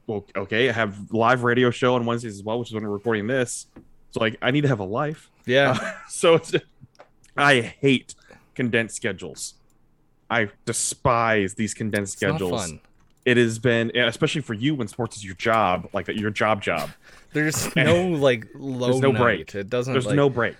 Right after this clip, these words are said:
Speaker 2: Mondays are notoriously, like, three or four games, but where I work, we have to do Rogers Hometown Hockey, so there's, like, an additional, it's like there's ten
Speaker 1: Yeah.
Speaker 2: games on at once kind of feeling.
Speaker 1: Oh
Speaker 2: So
Speaker 1: my
Speaker 2: there's
Speaker 1: God.
Speaker 2: really no breaks. But yeah,
Speaker 1: I'm
Speaker 2: let's, let's try, okay, one to two a week. We can
Speaker 1: Okay,
Speaker 2: do
Speaker 1: one
Speaker 2: that.
Speaker 1: to, one to two.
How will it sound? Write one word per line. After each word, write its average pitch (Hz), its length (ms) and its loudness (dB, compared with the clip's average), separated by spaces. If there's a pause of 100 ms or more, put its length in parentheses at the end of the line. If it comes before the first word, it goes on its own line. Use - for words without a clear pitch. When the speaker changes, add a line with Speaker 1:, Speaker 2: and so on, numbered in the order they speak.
(120)
Speaker 2:
Mondays 160 420 2
are 147 60 0
notoriously, 127 760 0
like, 95 360 -4
three 117 200 -4
or 110 80 -2
four 110 240 -6
games, 104 460 -4
but 101 180 -4
where 101 160 0
I 107 120 0
work, 110 260 -4
we 107 80 0
have 95 80 -2
to 101 80 -6
do 98 100 -6
Rogers 92 400 -6
Hometown 90 320 -10
Hockey, 107 340 -6
so 123 200 -4
there's, 101 180 -6
like, 95 160 -10
an 104 100 -10
additional, 117 720 -6
it's - 100 -6
like 131 140 -2
there's 131 120 -10
ten 117 220 2
Speaker 1:
Yeah. 131 40 0
Speaker 2:
games 135 240 -2
on 139 160 0
at 139 100 -6
once 139 200 -4
kind 135 200 -2
of 127 60 -10
feeling. 143 320 -4 (360)
Speaker 1:
Oh 117 100 -4
Speaker 2:
So 117 60 -2
Speaker 1:
my 117 60 4
Speaker 2:
there's 104 140 0
Speaker 1:
God. 98 100 0
Speaker 2:
really 107 260 0
no 95 220 -4
breaks. 82 460 -8
But 143 140 4
yeah, 123 100 4
Speaker 1:
I'm 117 100 2
Speaker 2:
let's, 131 220 4 (320)
let's 165 160 4
try, 170 260 8
okay, 127 300 2
one 139 500 4
to 143 80 4
two 117 240 -2
a 95 100 -2
week. 82 300 -10 (100)
We 135 180 0
can 127 120 2
Speaker 1:
Okay, - 140 2
Speaker 2:
do 127 60 2
Speaker 1:
one 147 160 4
Speaker 2:
that. 156 40 2
Speaker 1:
to, 139 60 2
one 139 100 4
to 131 80 0
two. 117 220 0